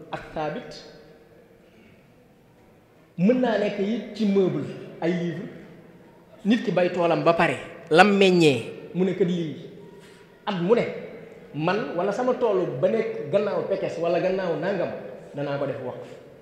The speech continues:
Ba ci ay juróom, mën na koo jur, jur, comme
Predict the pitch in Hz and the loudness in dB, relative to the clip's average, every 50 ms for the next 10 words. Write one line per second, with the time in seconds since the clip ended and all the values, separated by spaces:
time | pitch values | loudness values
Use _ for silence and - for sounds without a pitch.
0 | - - - - - - - - - - - - - - 214 - - - 277 214 | -20 -20 -20 -20 -20 -20 -20 -20 -20 -20 -20 -6 2 4 4 6 6 4 2 2
1 | 165 139 151 147 135 113 - - - - - - - - - - - - - - | 2 0 -2 -2 -4 -6 -8 -12 -12 -14 -16 -16 -18 -20 -20 -20 -20 -20 -20 -20
2 | - - - - _ _ _ _ _ _ - 165 180 180 170 160 - 165 151 143 | -20 -20 -20 -20 _ _ _ _ _ _ -4 -2 -2 0 0 -2 -2 -4 -4 -4
3 | 175 185 151 139 143 - - - - - - - - 175 226 | -4 -6 -8 -8 -10 -10 -12 -16 -18 -20 -10 -4 -2 -2 -2